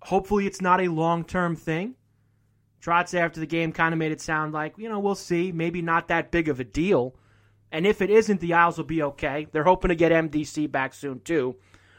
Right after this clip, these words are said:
who was close before this game. And if Cl-, Cal's gonna miss a few, they're gonna need M D C back in the fold.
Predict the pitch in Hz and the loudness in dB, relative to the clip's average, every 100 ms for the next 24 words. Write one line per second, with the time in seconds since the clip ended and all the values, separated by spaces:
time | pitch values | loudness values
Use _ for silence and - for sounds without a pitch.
0 | _ - 156 143 - - 196 208 151 135 | _ 2 2 2 -2 0 8 10 10 4
1 | - - _ _ _ _ _ _ _ _ | -10 -14 _ _ _ _ _ _ _ _
2 | 156 - 208 220 220 156 - 139 120 117 | -2 2 6 8 6 2 -4 -8 -8 -10
3 | 123 - _ _ _ _ _ _ _ _ | -14 -18 _ _ _ _ _ _ _ _
4 | _ - 160 170 - 202 208 - 202 202 | _ -6 -2 -2 0 0 0 2 4 4
5 | 190 160 170 185 220 - 226 220 196 185 | 2 0 0 -2 -4 -4 -2 -2 0 0
6 | 175 165 165 143 - 135 143 135 123 107 | 0 -2 -2 -6 -10 -8 -6 -8 -10 -14
7 | - 123 - _ | -12 -12 -14 _